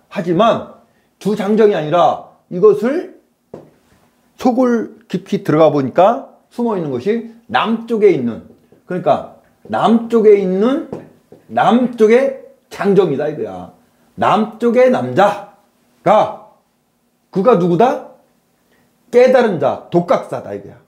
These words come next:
그 다음에 천손이다. 여기 보면 홀로 깨달은 독각사, 깨달은 천손이 나와서 평정을 한다, 이런 뜻입니다. 자, 여러분, 제가 해석한 게 백 프로냐?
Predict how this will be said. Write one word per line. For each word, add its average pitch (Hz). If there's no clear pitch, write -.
그 147
다음에 180
천손이다. 196
여기 104
보면 101
홀로 190
깨달은 151
독각사, 139
깨달은 196
천손이 185
나와서 139
평정을 190
한다, 113
이런 214
뜻입니다. 98
자, 135
여러분, 165
제가 196
해석한 170
게 147
백 135
프로냐? 139